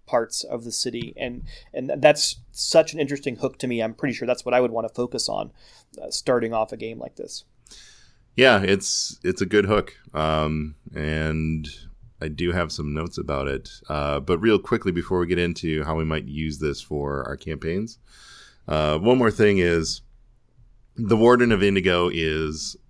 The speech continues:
Speaker 2: somebody named Quiss, but Quiss has gone missing. Uh, Quiss went missing during the war,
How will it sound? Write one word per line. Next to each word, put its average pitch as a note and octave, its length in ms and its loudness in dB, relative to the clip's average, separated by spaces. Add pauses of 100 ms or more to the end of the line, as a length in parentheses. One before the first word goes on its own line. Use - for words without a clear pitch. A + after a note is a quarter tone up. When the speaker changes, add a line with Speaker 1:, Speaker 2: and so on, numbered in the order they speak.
Speaker 2:
somebody F#2+ 460 -2
named D#2 320 -4
Quiss, - 680 0 (640)
but F#2 260 2
Quiss B2 240 4
has A2 120 -2
gone F2+ 420 2
missing. D#2 580 -4 (260)
Uh, D2+ 240 -2
Quiss C3 260 2
went A#2+ 140 0
missing G2 280 0
during E2 240 0
the D#2 80 -2
war, C#2+ 540 -2